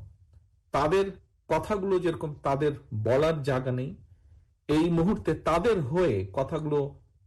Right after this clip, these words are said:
তুলে ধরারও বোধহয় কোনো জায়গা নেই। বর্তমানে দেশে গার্মেন্ট শিল্প থেকে শুরু করে বিভিন্ন সেক্টরে কর্মজীবী নারীর সংখ্যা যতটুকু আমার ধারণা আছে দু কোটিরও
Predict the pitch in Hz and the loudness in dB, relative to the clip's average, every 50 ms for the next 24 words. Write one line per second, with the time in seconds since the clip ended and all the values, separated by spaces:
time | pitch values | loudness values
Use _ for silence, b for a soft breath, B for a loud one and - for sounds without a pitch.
0 | _ - 202 208 226 240 202 220 233 294 285 254 262 160 135 120 113 120 113 101 | _ -8 -6 -4 -4 -2 -4 -4 -4 -4 -4 -4 -4 -4 -2 -2 -2 0 -2 -2
1 | 98 - 104 95 87 85 85 87 76 76 76 78 80 82 78 76 80 98 123 139 | -4 -4 -6 -4 -4 -4 -4 -4 -6 -6 -8 -8 -8 -8 -8 -4 -2 0 0 2
2 | 123 90 - - - - - - _ _ _ _ _ _ _ _ _ _ _ _ | 0 0 -2 -6 -12 -16 -20 -20 _ _ _ _ _ _ _ _ _ _ _ _
3 | _ _ _ _ _ _ _ _ _ _ _ _ _ _ _ _ _ _ _ _ | _ _ _ _ _ _ _ _ _ _ _ _ _ _ _ _ _ _ _ _
4 | _ _ _ _ _ _ _ _ _ _ _ - 92 123 135 - - - 214 226 | _ _ _ _ _ _ _ _ _ _ _ -6 -2 0 0 0 0 -2 0 0
5 | 220 226 220 220 202 190 208 185 165 143 127 123 135 143 165 175 196 202 196 185 | 0 -2 0 -2 -2 0 0 -2 -2 0 0 2 2 2 2 0 0 -4 -4 -6
6 | - - 165 156 156 - 175 170 175 180 165 165 143 - - - 151 156 156 - | -6 -6 -6 -6 -4 -4 -6 -6 -6 -6 -6 -6 -8 -6 -4 -2 -2 -2 0 0
7 | 143 120 104 - - - - - - 110 101 127 127 147 170 170 156 135 117 - | 2 2 2 0 -2 -8 -12 -12 -6 -2 0 0 2 2 0 0 0 -2 -2 -2
8 | 165 151 - - - 117 87 - - 101 - - - - _ _ _ _ _ _ | -4 -6 -6 -2 -2 -2 -2 -2 -4 -8 -12 -14 -20 -20 _ _ _ _ _ _
9 | _ _ _ _ _ _ _ - 143 151 170 190 196 208 208 214 226 220 226 185 | _ _ _ _ _ _ _ 0 2 2 4 2 2 0 0 0 -2 -2 -2 -2
10 | 151 139 131 135 151 175 175 - - - - 175 175 170 - - 143 120 107 - | -2 0 0 2 2 0 -2 -4 -10 -8 -8 -6 -6 -6 -6 -6 -6 -4 -4 -6
11 | - - - _ _ _ _ _ _ _ _ _ _ _ _ _ _ _ - 113 | -8 -12 -18 _ _ _ _ _ _ _ _ _ _ _ _ _ _ _ -4 -2
12 | 135 139 - 175 - 160 - - 143 123 117 117 135 143 156 156 151 - 113 139 | -2 0 -2 -4 -8 -8 -4 -2 0 0 2 2 2 0 0 -2 -4 -4 -4 -2
13 | 143 147 151 147 135 131 127 - 208 220 170 120 131 147 147 - 214 - - 185 | -2 0 -2 -2 -2 -4 -4 -4 -4 -6 -4 -2 -2 -2 0 -2 -4 -4 -2 -2
14 | 143 120 | 0 0